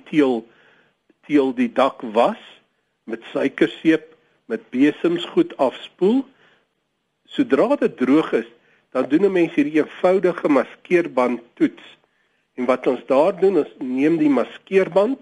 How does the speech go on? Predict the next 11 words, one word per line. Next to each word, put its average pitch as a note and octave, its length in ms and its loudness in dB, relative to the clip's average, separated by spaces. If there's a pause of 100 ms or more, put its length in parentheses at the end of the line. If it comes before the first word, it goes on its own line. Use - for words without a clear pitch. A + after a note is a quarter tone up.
(480)
dis B2 220 -4
nou C#3 200 2 (140)
op - 240 -10
Engels C#3+ 380 0
masking B2+ 640 -2
tape, G#3 280 0 (2000)
druk F3+ 340 0
dit A3 180 -14
met F#3+ 100 0
die D#3 180 -6
duim C3 400 0